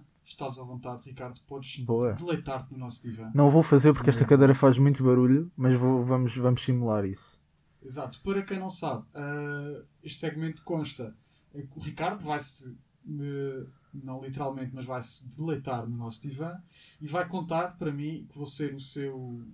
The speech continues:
Speaker 1: como é que se, não, como é que se chama aqueles? Não.
Speaker 2: Psicólogos, é,
Speaker 1: Psicólogo, sim,
Speaker 2: é,
Speaker 1: digamos
Speaker 2: é.
Speaker 1: assim. Ah, ele vai-me contar o sonho que teve esta noite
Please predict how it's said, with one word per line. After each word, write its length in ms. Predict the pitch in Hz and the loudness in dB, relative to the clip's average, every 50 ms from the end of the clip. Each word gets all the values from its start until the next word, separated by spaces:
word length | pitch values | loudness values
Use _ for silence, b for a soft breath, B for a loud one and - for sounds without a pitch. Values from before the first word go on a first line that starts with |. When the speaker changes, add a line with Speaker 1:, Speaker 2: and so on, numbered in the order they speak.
| - _ _ _ _ | -20 _ _ _ _
Speaker 1:
como 100 | 185 196 | -14 -12
é 40 | - | -12
que 60 | - | -12
se, 120 | - - | -14 -14
não, 160 | 208 190 175 165 | -14 -14 -14 -16
como 160 | 170 156 165 | -16 -14 -14
é 60 | 160 | -12
que 80 | - - | -12 -10
se 60 | - | -10
chama 240 | - 151 143 139 135 | -10 -10 -10 -12 -12
aqueles? 640 | 131 - 143 139 131 127 127 123 120 - - - _ _ _ _ _ - | -12 -12 -12 -12 -12 -12 -14 -16 -16 -18 -18 -20 _ _ _ _ _ -12
Não. 80 | 202 | -6
Speaker 2:
Psicólogos, 560 | 196 - 160 160 - 262 269 123 107 104 - 110 | 0 4 4 8 8 8 8 6 4 0 0 2
é, 20 | |
Speaker 1:
Psicólogo, 480 | 110 110 101 110 - 180 180 175 170 - | 4 4 4 2 0 0 -2 -4 -4 -6
sim, 220 | - - 151 147 | -6 -4 -2 0
Speaker 2:
é, 20 | |
Speaker 1:
digamos 240 | 107 104 104 - 131 | 0 0 0 0 -2
Speaker 2:
é. 40 | 123 | -4
Speaker 1:
assim. 300 | 113 - - 147 151 160 - b b b b b b b b - | -4 -6 -6 -6 -10 -10 -12 b b b b b b b b -10
Ah, 300 | 139 147 151 156 156 165 165 | -6 -2 -2 0 0 0 -2
ele 80 | 165 151 | -4 -4
vai-me 280 | 151 175 170 170 165 160 | -4 -4 -2 -2 -2 -2
contar 420 | - 165 165 151 - 165 156 151 147 | -2 -4 -4 -4 -2 -2 -2 -2 -2
o 80 | 151 | -4
sonho 300 | 143 - - 175 170 165 | -6 -6 -4 -4 -4 -4
que 100 | 170 - | -4 -4
teve 200 | - 180 160 170 | -6 -6 -4 -4
esta 240 | 170 - - 185 165 | -6 -6 -6 -6 -6
noite 420 | 170 175 202 214 - - - - | -4 -4 -4 -4 -6 -12 -16 -18